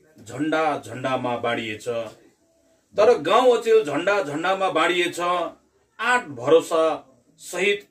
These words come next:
एकता पनि तोडिएछ। दुर्बल भएछ, रमितीय भएछ गाउँ। दुर्बल भएछ, रमितीय भएछ गाउँ। अरूलाई सपना देखाएर आफू मात्र विपना कुम्लाउने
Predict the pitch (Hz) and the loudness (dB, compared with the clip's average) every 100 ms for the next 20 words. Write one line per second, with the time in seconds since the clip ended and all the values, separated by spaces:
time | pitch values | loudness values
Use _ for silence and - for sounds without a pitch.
0 | 180 190 196 190 170 156 143 139 139 123 | -12 -10 -4 -2 -2 0 -2 -2 -4 -4
1 | 120 123 127 117 113 _ _ _ _ _ | -4 -4 -4 -4 -8 _ _ _ _ _
2 | _ _ _ _ - 123 202 196 190 143 | _ _ _ _ -10 -2 2 4 2 0
3 | 110 123 123 123 120 117 - _ - 143 | -4 -4 -2 -2 -2 -2 -10 _ -6 -4
4 | 185 156 123 - 139 - 98 90 87 _ | -4 -8 -10 -10 -14 -14 -16 -18 -20 _
5 | _ _ _ _ _ _ _ _ _ _ | _ _ _ _ _ _ _ _ _ _
6 | _ 127 170 196 202 190 143 151 143 156 | _ -2 2 4 4 4 2 0 2 0
7 | 156 139 147 175 165 143 117 127 131 120 | 2 2 0 -2 -4 -4 -4 -6 -6 -4
8 | 127 131 113 - _ _ _ _ _ _ | -4 -4 -10 -16 _ _ _ _ _ _
9 | _ 254 254 _ _ _ _ _ _ _ | _ -20 -20 _ _ _ _ _ _ _
10 | - - 202 247 240 226 202 196 208 202 | -8 2 6 8 6 4 0 -2 0 0
11 | 175 143 147 165 170 180 180 185 185 196 | -2 -4 2 4 4 0 -4 -6 -6 -6
12 | 233 - 202 143 135 139 156 147 147 - | -8 -6 -4 -4 -6 -4 0 2 2 0
13 | 147 151 156 151 151 160 143 | -2 2 2 2 2 0 -2